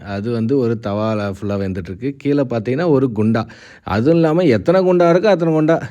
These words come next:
இந்த அடுப்புல ஒரு ரெண்டு குண்டா வேகுது, பக்கத்து அடுப்பு, அடுப்புல ஒரு குண்டா வேகுது, அதுக்கு அந்தாட்ட ஒரு குண்டா வேகுது.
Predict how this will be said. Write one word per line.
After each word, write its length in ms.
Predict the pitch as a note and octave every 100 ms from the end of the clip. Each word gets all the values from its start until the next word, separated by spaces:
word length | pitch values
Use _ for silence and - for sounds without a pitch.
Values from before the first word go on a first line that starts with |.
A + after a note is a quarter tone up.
| - -
இந்த 340 | A2+ B2+ C3+
அடுப்புல 220 | C3+ C3+
ஒரு 180 | C#3 C3+
ரெண்டு 300 | C3 C#3 C#3+
குண்டா 160 | D3 D3+
வேகுது, 480 | D#3 E3 D#3+ D#3+ E3 - - _
பக்கத்து 360 | A2 - A#2
அடுப்பு, 360 | B2+ B2 B2+ -
அடுப்புல 380 | A2+ B2+ C3 C#3
ஒரு 200 | C3 B2+
குண்டா 220 | C3+ C#3 D3
வேகுது, 340 | D3 D#3 D#3
அதுக்கு 300 | D3 A#2 A#2+
அந்தாட்ட 440 | B2+ A#2+ B2+ C3 C3
ஒரு 320 | B2+ B2 B2
குண்டா 280 | B2+ B2+ C3
வேகுது. 440 | C#3 D3+ D#3 F3